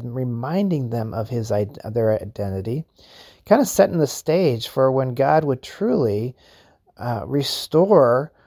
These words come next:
all of our identities. That's kind of the end game here as he's going, as, as, as we're going through the, the Old Testament and kinda nearing the end of the Old Testament, it gets even more and more clear.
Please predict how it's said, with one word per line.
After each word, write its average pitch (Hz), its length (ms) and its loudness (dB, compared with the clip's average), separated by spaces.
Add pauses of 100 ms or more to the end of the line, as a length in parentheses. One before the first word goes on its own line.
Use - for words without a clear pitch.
(280)
all 208 300 6
of 175 100 4
our 127 180 4
identities. 104 720 -4
That's 147 240 -4
kind 190 180 -4
of 156 60 -2
the 139 140 0
end 165 220 2
game 113 300 2
here 113 300 0
as 117 180 0
he's 117 140 -6
going, - 280 -2
as, 113 180 -8
as, 113 260 -6
as 113 220 -4
we're 113 140 -4
going 127 280 0
through 135 240 -2
the, 120 220 0 (420)
the 135 100 -4
Old 127 200 2
Testament 135 720 0
and 113 220 -4 (340)
kinda 120 200 -6
nearing 135 420 2
the 131 180 2
end 147 200 2
of 117 120 -2
the 117 100 2
Old 110 220 2
Testament, 120 600 -4
it 113 140 -4
gets - 240 -10
even 113 260 -6
more 143 280 2
and 135 100 -2
more 117 160 0
clear. 127 680 0